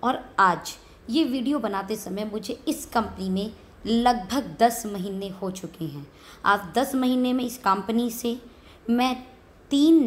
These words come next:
नेशनल ट्रिप, even मेरी टीम में करीबन पचास से ज़्यादा लोग नेशनल ट्रिप अचीव कर चुके हैं। इस कंपनी से मैं दो इंटरनेशनल ट्रिप,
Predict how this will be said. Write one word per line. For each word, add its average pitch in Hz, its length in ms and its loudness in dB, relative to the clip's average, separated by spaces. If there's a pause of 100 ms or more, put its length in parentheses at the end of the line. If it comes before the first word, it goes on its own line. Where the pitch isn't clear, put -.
नेशनल 208 440 -4
ट्रिप, 254 420 -8
even 262 180 -2
मेरी 285 260 2 (220)
टीम 269 260 2
में 175 240 -2 (760)
करीबन 269 500 4
पचास 254 420 2
से 294 200 -2
ज़्यादा 214 420 2
लोग 254 180 0
नेशनल 202 380 -2
ट्रिप 233 240 -2
अचीव 214 300 -4
कर 214 100 0
चुके 214 300 -8
हैं। 220 200 -8 (680)
इस 302 160 2
कंपनी 294 580 6
से 277 220 0 (480)
मैं 254 240 0 (320)
दो 320 180 2 (200)
इंटरनेशनल 262 680 0
ट्रिप, 262 280 -6